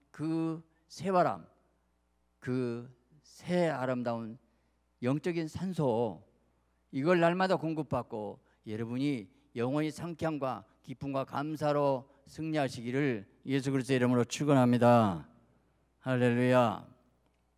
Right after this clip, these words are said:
오늘 본문의 상황에서 바-, 이 다윗이, 예, 사울의 그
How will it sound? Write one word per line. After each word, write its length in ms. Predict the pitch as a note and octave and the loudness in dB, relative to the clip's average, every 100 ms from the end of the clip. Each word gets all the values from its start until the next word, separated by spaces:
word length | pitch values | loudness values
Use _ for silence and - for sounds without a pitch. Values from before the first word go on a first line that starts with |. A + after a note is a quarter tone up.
| _ _ _ _ _ _ _ | _ _ _ _ _ _ _
오늘 160 | D3 D3+ | -10 -8
본문의 360 | C3 D3 D#3+ | -6 -6 -6
상황에서 600 | C#3+ C#3+ C#3+ C#3+ B2+ D3 | -6 -6 -4 -6 -6 -8
바-, 420 | - A#2 A2 A#2 - | -8 -8 -6 -6 -6
이 240 | B2 B2 - | -6 -6 -6
다윗이, 800 | - A#2 C#3 C3+ E3 F3+ A#2 F#2+ _ _ _ _ | -6 -2 -2 -2 -2 -2 -2 -10 _ _ _ _
예, 300 | A2 G#2+ G#2+ A2+ | -12 -12 -12 -14
사울의 540 | - E3 F3 F#3+ F3+ | -16 -12 -8 -6 -6
그 500 | - C3 D3+ D#3 E3 | -8 -10 -10 -10 -14